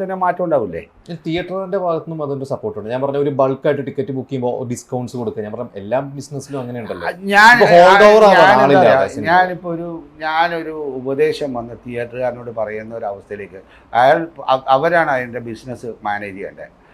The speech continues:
Speaker 1: നമുക്ക് അതിനകത്തല്ല നമ്മൾ പറയേണ്ടത്. നമുക്ക് പറയാനുള്ളത് നമ്മുടെ ഗവൺമെന്റിനോടാണ് നമുക്ക് പൊതുവായിട്ട് പറയാൻ പറ്റുന്നത്. മനസ്സിലായോ? ഇൻഡിവിജ്വലിനേക്കാൾ ഏറ്റവും കൂടുതൽ നമ്മുടെ, നമ്മുടെ അവകാശങ്ങൾ അല്ലെങ്കിൽ നമ്മുടെ ആവശ്യങ്ങൾ നമ്മൾ ആരോടാ പറയാൻ പറ്റുക?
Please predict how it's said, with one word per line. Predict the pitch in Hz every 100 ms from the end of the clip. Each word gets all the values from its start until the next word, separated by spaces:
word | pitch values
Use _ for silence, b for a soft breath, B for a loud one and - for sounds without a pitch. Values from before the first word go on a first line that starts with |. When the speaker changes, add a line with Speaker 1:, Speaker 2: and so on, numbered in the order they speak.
| b b 120
Speaker 1:
നമുക്ക് | 143 185 202
അതിനകത്തല്ല | 202 170 185 190 190 170 127
നമ്മൾ | 120 113 110
പറയേണ്ടത്. | 98 85 82 - b b b
നമുക്ക് | 131 180 202
പറയാനുള്ളത് | 220 185 185 185 185 185 180
നമ്മുടെ | 165 156 165
ഗവൺമെന്റിനോടാണ് | 135 127 127 151 156 165 151 139 127
നമുക്ക് | 127 135 127
പൊതുവായിട്ട് | 117 123 127 117
പറയാൻ | 110 104 107
പറ്റുന്നത്. | 98 85 80 73 _ _ - -
മനസ്സിലായോ? | 139 139 120 95
ഇൻഡിവിജ്വലിനേക്കാൾ | 123 131 147 151 156 156 156 156 151
ഏറ്റവും | 135 151 143
കൂടുതൽ | 127 120 117 160 b b b
നമ്മുടെ, | 165 170 208
നമ്മുടെ | 208 175 190 240 247
അവകാശങ്ങൾ | 185 175 190 180 - 175 175
അല്ലെങ്കിൽ | 175 156 160 170 156
നമ്മുടെ | 147 165 175
ആവശ്യങ്ങൾ | 151 143 156 156 - 160 151
നമ്മൾ | 135 135
ആരോടാ | 127 127 131
പറയാൻ | 117 113 110
പറ്റുക? | 92 95